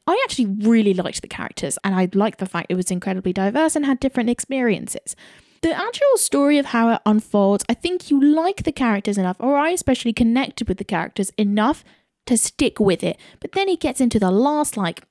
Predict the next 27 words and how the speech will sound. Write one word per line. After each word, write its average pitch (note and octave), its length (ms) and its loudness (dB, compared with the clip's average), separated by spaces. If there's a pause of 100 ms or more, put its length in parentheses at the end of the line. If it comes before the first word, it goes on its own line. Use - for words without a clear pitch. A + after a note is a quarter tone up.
(120)
maybe F#3 200 -4
half C4+ 420 0
an C#4 80 2
hour, C#4 340 2 (260)
and A3+ 140 -2
it G#3+ 160 -8
just A3+ 300 0
gets G#3 240 -2
stupid. E3+ 420 -8 (320)
I B3+ 140 -2
mean, B3+ 260 -2 (720)
yes, B3+ 420 0
I G#3 80 2
knew B3+ 240 0
about C#4+ 280 -2
the C4+ 60 2
meme B3 380 4
of A3 120 -6
the G#3+ 120 2
importance A#3 560 0
of A3 80 -6
Krispy G#3+ 340 -2
Kreme G3 280 0
in F3+ 80 0
this E3+ 180 -2
film, C#3+ 300 -4 (280)
but - 140 -4